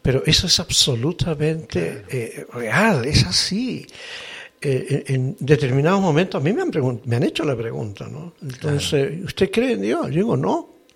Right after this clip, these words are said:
Speaker 2: Lo conozco.
Speaker 1: No, no, no,
Speaker 2: <laughs> Vivo
Speaker 1: no,
Speaker 2: en
Speaker 1: no,
Speaker 2: él.
Speaker 1: no digo lo que, lo, lo que dijo Jodorowsky, ¿no?
Speaker 2: Eh.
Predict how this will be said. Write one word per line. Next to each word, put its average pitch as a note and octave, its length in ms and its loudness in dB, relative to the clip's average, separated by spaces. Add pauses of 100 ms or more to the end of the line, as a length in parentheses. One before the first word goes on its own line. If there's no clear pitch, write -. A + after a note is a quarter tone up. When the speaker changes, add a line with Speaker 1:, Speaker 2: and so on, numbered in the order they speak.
(220)
Speaker 2:
Lo A2 120 -6
conozco. - 580 0 (380)
Speaker 1:
No, F3+ 80 2 (320)
no, E4 100 10
no, C#3+ 380 10 (160)
Speaker 2:
<laughs> A#2+ 80 -8
Vivo C#3 300 6
Speaker 1:
no, - 0 -
Speaker 2:
en - 80 4
Speaker 1:
no, D#3+ 60 6
Speaker 2:
él. A2 320 4
Speaker 1:
no G3+ 180 8
digo F#3 360 8
lo C3 160 8
que, C3+ 460 4
lo, C#3 160 6
lo C#3 180 4
que C3 120 4
dijo C3 480 6
Jodorowsky, B2+ 640 4
¿no? D3+ 220 -2 (140)
Speaker 2:
Eh. A2 220 -6